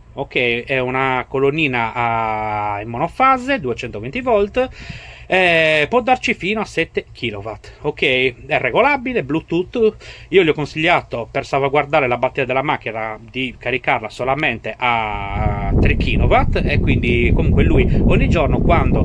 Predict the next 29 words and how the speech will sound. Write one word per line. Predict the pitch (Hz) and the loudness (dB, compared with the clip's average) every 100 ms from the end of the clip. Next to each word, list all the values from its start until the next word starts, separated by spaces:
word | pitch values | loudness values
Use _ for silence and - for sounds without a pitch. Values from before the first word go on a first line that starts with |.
| - | 2
torna, | 185 160 - 117 113 - - - | 2 2 2 -2 -4 -8 -10 -6
eh, | 135 131 | -4 -4
si | 131 | -2
mette | 160 139 | -2 0
la | 131 | 0
ca-, | 160 139 | 0 0
la | 139 | 0
macchina | 160 175 160 | 0 0 0
in | 262 | 0
carica | - 131 139 123 196 190 | 2 2 0 0 0 2
e | 175 165 160 151 | 2 2 2 2
ragazzi | 185 165 - 165 | 2 0 -2 -4
tre | 202 208 | -2 -2
kilowatt, | - 165 151 147 143 131 | -2 0 0 2 0 0
eh, | 143 131 127 | 0 2 0
diciamo | 113 123 151 135 127 123 117 113 113 110 - | -4 -4 -2 -2 -2 -2 0 2 2 2 2
tutta | 170 143 | 2 2
la | 151 | 2
notte | 156 147 120 | 0 0 -4
riesce | 113 | -4
a | 120 | -4
caricarla. | 117 117 110 98 | -4 -4 -6 -6
Tenete | 101 117 123 | -8 -8 -6
conto | 147 120 | -6 -6
che | 113 | -6
lui | 127 117 | -6 -4
la | 113 | -4
usa | 120 117 | -4 -4
anche, | 123 120 110 | -4 -4 -6